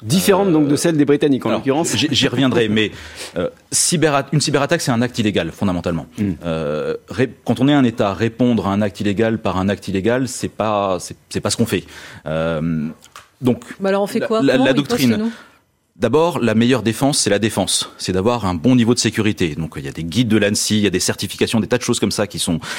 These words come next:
Speaker 2: qui sont mises à disposition pour élever son niveau de sécurité. C'est la première étape. Euh, ensuite, on saisit la justice. On poursuit les attaquants.
Speaker 3: Mais on arrive
Speaker 2: Euh,
Speaker 3: tout le
Speaker 2: quand
Speaker 3: temps à les
Speaker 2: c'est
Speaker 3: retrouver ?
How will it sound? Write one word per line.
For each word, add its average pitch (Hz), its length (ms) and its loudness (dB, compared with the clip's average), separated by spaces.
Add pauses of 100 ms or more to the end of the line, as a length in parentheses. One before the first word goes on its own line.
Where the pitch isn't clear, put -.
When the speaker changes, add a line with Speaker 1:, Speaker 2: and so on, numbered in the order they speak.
(120)
Speaker 2:
qui - 80 -10
sont 85 260 0
mises 104 180 2
à 107 40 2
disposition 110 560 0
pour 95 180 -2
élever 113 180 2
son 123 120 0
niveau 104 180 2
de - 60 -4
sécurité. 98 400 0
C'est - 80 0
la 87 80 0
première 104 280 -2
étape. 69 360 -8 (440)
Euh, 80 280 -2 (100)
ensuite, 123 440 0 (1120)
on 90 60 -6
saisit 92 280 -2
la 98 80 2
justice. - 560 -4 (460)
On 87 80 -6
poursuit 127 500 0
les 104 160 2
attaquants. 107 400 -2 (220)
Speaker 3:
Mais 220 80 0
on 233 80 2
arrive 277 180 0
Speaker 2:
Euh, - 40 -8
Speaker 3:
tout 302 80 -2
le 262 60 2
Speaker 2:
quand 262 40 0
Speaker 3:
temps 294 140 2
à 277 40 2
les 269 60 2
Speaker 2:
c'est - 100 2
Speaker 3:
retrouver ? 330 340 -2